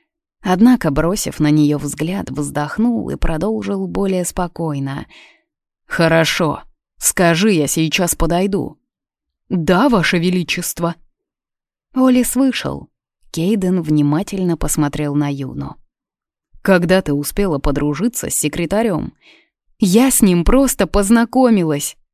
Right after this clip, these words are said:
рассердилась она. "Или это мне тоже запрещено?" "Тебе запрещено только покидать меня", мрачно ответил Кейден. "Всё остальное разрешено". И тут же обратился к брату.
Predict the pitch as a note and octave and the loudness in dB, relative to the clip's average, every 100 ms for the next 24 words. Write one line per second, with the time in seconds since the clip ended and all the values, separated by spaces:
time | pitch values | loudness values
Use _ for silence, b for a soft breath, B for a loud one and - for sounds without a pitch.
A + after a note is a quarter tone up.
0 | _ F#3+ F3 D#3+ - G3 F3+ D#3 C3+ C#3+ | _ -4 -2 -2 -4 -4 -4 -4 -4 -6
1 | D#3+ D#3 C#3+ - _ _ _ _ A#3 G#3 | -4 -4 -6 -12 _ _ _ _ 2 6
2 | G3+ G3 G3 G3+ G#3+ G3+ - A3 F3+ E3 | 6 4 4 4 4 2 2 4 4 -2
3 | D#3 D#3 E3+ - G3+ F3+ D3+ - _ _ | -2 -2 0 0 2 0 -2 -10 _ _
4 | _ _ _ _ - F3 D#3+ E3 D#3 D3 | _ _ _ _ -4 0 2 2 0 0
5 | D3+ - E3 E3+ F#3+ - E3+ D#3+ E3 D3+ | 0 0 -2 0 -2 -2 -4 -4 -4 -2
6 | D#3 - F3 F3 C#3+ - C3+ B2+ B2 A#2+ | -2 -2 -4 -4 -4 -4 -4 -4 -6 -10
7 | b b b b _ D#3+ D#3+ F#3 - D#3+ | b b b b _ 0 0 -4 -4 -4
8 | C#3+ D3+ C#3+ - - - D#3 D3+ - - | -4 -4 -6 -6 -10 -8 -10 -8 -8 -10
9 | - _ _ _ _ _ - - F3 D#3 | -12 _ _ _ _ _ -6 -2 0 0
10 | - D3+ D3+ E3 F3+ D3+ C#3+ D3 D#3+ D#3 | 0 0 2 4 2 2 0 -2 -2 -2
11 | F#3+ F#3 D#3 - - _ _ _ _ _ | -2 0 -2 -6 -18 _ _ _ _ _
12 | _ E3 D#3 - A3+ F#3 F3+ D#3 D#3+ D#3 | _ -2 -2 -2 -2 0 -2 -2 -2 -2
13 | F3+ F#3+ - F3+ F3 F3+ D#3+ C#3+ A#2+ A#2 | -4 -4 -6 -6 -2 -2 -2 -6 -10 -12